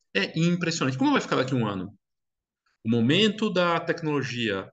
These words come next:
para o mundo da imagem e da fotografia é de aceleração, de transformação, de hibridismo,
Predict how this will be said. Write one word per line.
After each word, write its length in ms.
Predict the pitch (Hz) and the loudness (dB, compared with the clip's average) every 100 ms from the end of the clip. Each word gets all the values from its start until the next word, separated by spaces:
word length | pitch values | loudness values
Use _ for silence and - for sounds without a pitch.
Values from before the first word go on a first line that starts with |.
| - | -6
para 340 | 143 170 170 | -2 0 0
o 40 | 165 | 0
mundo 380 | 147 156 147 | -2 -2 -4
da 140 | 123 120 | -2 -2
imagem 500 | 110 120 135 110 113 | 0 -2 -2 -2 -4
e 40 | |
da 120 | 131 120 | -2 -4
fotografia 760 | 127 117 110 101 - 156 160 | -4 -6 -4 -4 -6 -2 0
é 260 | 110 120 131 _ _ | 2 0 -2 _ _
de 220 | 98 110 - | -12 -12 -6
aceleração, 1160 | 147 170 165 - 151 127 135 131 127 104 87 _ _ _ _ _ _ _ | -4 -2 -4 -2 -2 0 -2 -2 -6 -6 -10 _ _ _ _ _ _ _
de 280 | - 123 131 | -10 -10 -6
transformação, 1040 | 156 185 190 - 165 147 143 - 110 92 - _ _ | -2 0 -2 -2 -2 -2 -2 -2 -4 -8 -14 _ _
de 200 | - 135 135 | -6 -6 -2
hibridismo, 1200 | 185 156 175 151 120 190 190 135 127 92 - | -2 2 0 0 0 0 0 2 0 0 -6